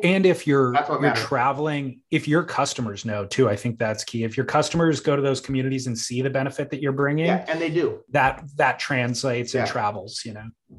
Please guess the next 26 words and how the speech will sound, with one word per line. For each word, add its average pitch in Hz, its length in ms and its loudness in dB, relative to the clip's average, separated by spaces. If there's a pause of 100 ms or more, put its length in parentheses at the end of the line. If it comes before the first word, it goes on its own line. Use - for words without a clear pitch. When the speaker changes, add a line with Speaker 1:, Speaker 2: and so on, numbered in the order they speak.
(160)
Speaker 2:
We've 214 480 0
probably 143 720 8
Speaker 1:
Um, 135 60 0
Speaker 2:
sent 165 580 -2 (1900)
about 135 440 0
sixty - 800 -6
people 135 640 -2
from 139 180 -6
our 135 120 2
local 143 400 0
village 143 640 -6 (320)
in 135 160 -4
Samoa 135 760 0 (260)
to 143 80 -6
college. 127 580 -2 (1200)
Speaker 1:
No 131 180 4
Speaker 2:
That 110 60 4
would've - 40 4
Speaker 1:
way. 110 340 0 (140)
Speaker 2:
that 180 160 -2
would 190 100 4
have 180 120 -2
never 220 580 -2
had 147 260 2
that 123 160 2
opportunity. 113 680 -8